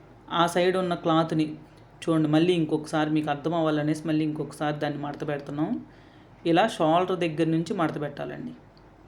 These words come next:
ఇలా మడత పెట్టి ఆ ఖర్చు ఉంది కదా మనం అక్కడ కుట్టేసాం కదా, కుట్టేసిన దానికి ఈ సైడ్ ఉన్న షేప్ బెల్ట్ని తీసుకొని అలా బారుకి స్టిచ్చింగ్ చేసేస్తే మీకు ఖర్చు అనేది కనిపించుకోకుండా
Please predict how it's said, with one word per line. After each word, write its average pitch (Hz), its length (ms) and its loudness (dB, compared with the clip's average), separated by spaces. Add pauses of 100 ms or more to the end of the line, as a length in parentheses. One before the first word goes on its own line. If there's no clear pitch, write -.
(1500)
ఇలా 165 260 2
మడత 160 320 2
పెట్టి 156 300 -2 (240)
ఆ 170 80 -8
ఖర్చు 165 340 -2
ఉంది 185 160 2
కదా 160 200 0
మనం 180 220 0
అక్కడ 151 200 -2 (220)
కుట్టేసాం 156 500 0
కదా, 151 180 -2 (560)
కుట్టేసిన 196 560 8
దానికి 165 320 2 (100)
ఈ 180 180 0
సైడ్ 190 360 0
ఉన్న 165 180 2
షేప్ 156 320 0
బెల్ట్ని 151 340 0
తీసుకొని 156 440 0 (680)
అలా 180 260 2 (320)
బారుకి 170 400 2
స్టిచ్చింగ్ 165 440 -2
చేసేస్తే 156 560 -2
మీకు 175 380 -4 (180)
ఖర్చు 160 360 -4
అనేది 185 300 -2
కనిపించుకోకుండా 156 840 -4